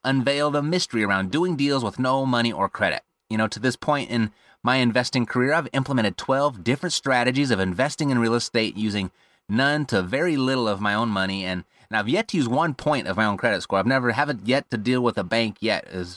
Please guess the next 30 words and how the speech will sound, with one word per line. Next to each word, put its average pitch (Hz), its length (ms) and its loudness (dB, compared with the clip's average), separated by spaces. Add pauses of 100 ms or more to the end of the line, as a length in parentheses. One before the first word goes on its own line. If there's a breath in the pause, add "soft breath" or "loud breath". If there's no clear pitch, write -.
far 92 220 2
as 85 140 -4
them 101 200 0
giving 92 300 -2
me 104 100 0
money. 90 320 -2 (420 loud breath)
And 127 300 2
inside 139 320 0
the 135 60 0
free 143 180 -2
course, 214 400 -2
I 135 140 0
give 160 260 0
you 170 100 2
the 117 120 2
first 180 420 -2
two 175 180 0
strategies, 160 540 0
these 104 160 -4
first 170 320 -2
two 143 140 0
strategies 120 520 2
of 123 100 0
which - 300 -2
I 117 160 0
believe 135 280 0
are 113 100 4
the 95 160 -4
easiest 127 460 0
two, 95 260 -2